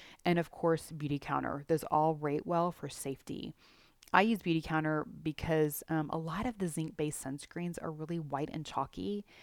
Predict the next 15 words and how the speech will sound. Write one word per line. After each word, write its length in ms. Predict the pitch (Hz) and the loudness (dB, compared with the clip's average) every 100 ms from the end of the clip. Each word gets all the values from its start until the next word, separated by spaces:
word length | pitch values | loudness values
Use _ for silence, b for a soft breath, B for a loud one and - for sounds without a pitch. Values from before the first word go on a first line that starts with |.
| B B B - | B B B 0
and 80 | 165 | 0
my 80 | 160 | 0
kids 400 | - 160 151 147 | -2 0 0 0
are 140 | 160 | -4
not 360 | 151 147 143 156 | -2 2 2 2
down 240 | 151 139 | 0 0
with 160 | 139 - | -2 -6
looking 240 | 147 151 | -10 -6
like 220 | 147 139 - | -4 -6 -8
Casper 480 | - 127 - 85 135 - | -8 -8 -6 -8 -8 -8
the 100 | - | -10
Ghost. 540 | 139 76 - - - - _ - | -6 -4 -6 -10 -16 -20 _ -6
<laughs> 580 | - - - - - | -4 -4 -4 -2 0
In 120 | - 175 | 0 4
fact, 340 | 185 165 - | 8 8 6